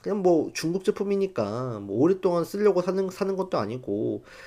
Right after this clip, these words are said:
딱 필요한 것만 사고 나가잖아요. 그렇기 때문에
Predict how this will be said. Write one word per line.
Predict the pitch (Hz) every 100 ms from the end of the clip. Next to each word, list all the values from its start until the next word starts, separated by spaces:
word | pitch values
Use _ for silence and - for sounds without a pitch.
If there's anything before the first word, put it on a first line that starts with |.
| -
딱 | - -
필요한 | - 285 269
것만 | 233 202
사고 | 262 240
나가잖아요. | 113 107 180 147 95 98 104 - - _
그렇기 | - -
때문에 | 214 180 165 190 127